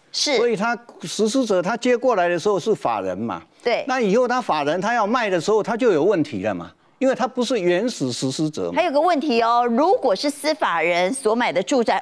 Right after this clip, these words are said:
Speaker 1: 五年内又不能转卖哦。
Speaker 2: 呃，不能转卖啊。
Speaker 1: 所以假设这个正义国宅或，或者一些都更的案子，你买给我，你是公司，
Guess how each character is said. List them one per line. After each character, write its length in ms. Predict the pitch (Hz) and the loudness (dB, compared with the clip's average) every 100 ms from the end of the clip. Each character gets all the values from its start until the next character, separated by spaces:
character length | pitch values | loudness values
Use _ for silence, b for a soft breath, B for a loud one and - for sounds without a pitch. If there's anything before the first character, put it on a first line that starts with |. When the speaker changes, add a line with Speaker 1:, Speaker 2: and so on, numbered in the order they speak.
| - | 0
Speaker 1:
五 200 | 285 196 | 2 2
年 300 | 196 202 247 | 2 2 0
内 140 | 370 311 | 0 0
又 80 | |
不 140 | 277 262 | 0 0
能 100 | 226 | 0
转 180 | 202 143 | 0 0
卖 160 | 202 190 | -2 0
哦。 20 | |
Speaker 2:
呃， 60 | |
不 60 | 180 | 0
能 80 | 170 | 0
转 160 | 147 113 | 0 0
卖 220 | 151 120 | -2 0
啊。 40 | |
Speaker 1:
所 100 | 370 | -2
以 40 | 370 | -2
假 240 | - 196 | -2 -2
设 240 | - 320 | 0 0
这 120 | 254 269 | 2 0
个 80 | |
正 160 | 233 269 | 0 0
义 80 | 240 | 0
国 200 | 208 185 | 0 0
宅 280 | 180 156 202 | 0 -2 0
或， 100 | 202 185 | -2 -2
或 100 | 226 | -2
者 80 | 175 | -2
一 80 | 170 | -2
些 160 | - 226 | -2 -2
都 140 | 226 | -2
更 120 | 220 | -2
的 80 | 190 | -2
案 160 | 185 185 | -2 -4
子， 160 | 156 - | -8 -8
你 120 | 208 262 | -4 -2
买 160 | 208 | -2
给 40 | 160 165 | -2 -2
我， 240 | 175 160 165 B - | 0 -2 -4 B -4
你 120 | 277 | -2
是 140 | 277 202 | -2 -2
公 180 | 185 | -2
司， 360 | 214 - 208 | -2 -4 -6